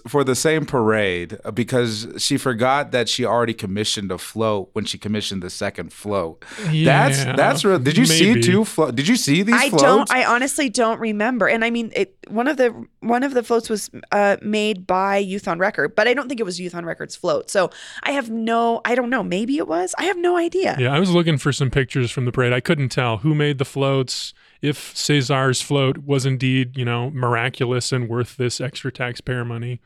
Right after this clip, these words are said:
Speaker 3: Fifteen thousand dollars on floats? I don't know.
Speaker 1: I'm gonna say it's too much. I don't, I don't know what floats cost,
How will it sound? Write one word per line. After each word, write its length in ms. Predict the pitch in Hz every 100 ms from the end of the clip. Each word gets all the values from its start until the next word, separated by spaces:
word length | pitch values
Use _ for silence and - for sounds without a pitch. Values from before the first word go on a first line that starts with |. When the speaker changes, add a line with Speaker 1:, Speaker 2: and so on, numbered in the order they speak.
| _ _
Speaker 3:
Fifteen 380 | - 214 - 226
thousand 300 | 208 208 196
dollars 280 | 190 185 180
on 160 | 175 175
floats? 680 | 175 190 196 - - - _ _
I 160 | 165 175
don't 180 | 170 160
know. 120 | 147 - - - -
Speaker 1:
I'm 100 | 370
gonna 140 | 427
say 160 | - 170
it's 160 | 139
too 100 | -
much. 440 | 135 127 87 - - -
I 100 | 151
don't, 160 | 185
I 160 | - 156
don't 160 | 247 226
know 180 | 214
what 340 | 170 123 151 151
floats 440 | - 131 139 143
cost, 640 | - 107 117 190 - -